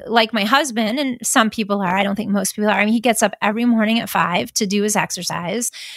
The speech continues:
because that's what he needs to feel good during his day. But I, you know, I still struggle.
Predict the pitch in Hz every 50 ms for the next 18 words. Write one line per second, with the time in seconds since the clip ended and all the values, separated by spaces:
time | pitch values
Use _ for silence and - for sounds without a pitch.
0 | - - - - - _ - 226 - 294 247 208 226 254 269 262 - - 254 247
1 | 220 - 277 285 285 254 240 220 214 208 190 185 - - - - 226 - - -
2 | 247 277 285 254 208 226 202 180 175 202 196 190 185 180 180 175 175 - 180 156
3 | - - 180 185 208 208 _ - - - - - _ _ _ - 247 233 - -
4 | - - - - 262 294 311 277 240 240 - - 233 294 480 480 - - 480 466
5 | 392 - - 277 269 247 254 294 359 403 427